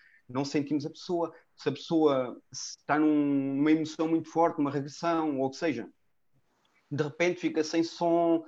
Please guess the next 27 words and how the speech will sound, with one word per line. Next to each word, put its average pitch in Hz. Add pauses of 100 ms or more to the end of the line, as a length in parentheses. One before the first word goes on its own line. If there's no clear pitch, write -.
(140)
ou 123
perdemos 143
o 165
contacto." 170 (120)
Pronto, 123
era 143
mesmo 156
as -
críticas 156
de, 165 (400)
"Ah, 127
vocês 156
são 165
o 151
demónio 165
se -
fizerem 143
isso." - (1080)
Então, 196 (320)
chegou 175
a 175
pandemia, 185 (160)
como, 120
como 135
em 135
todo 139
lado, 175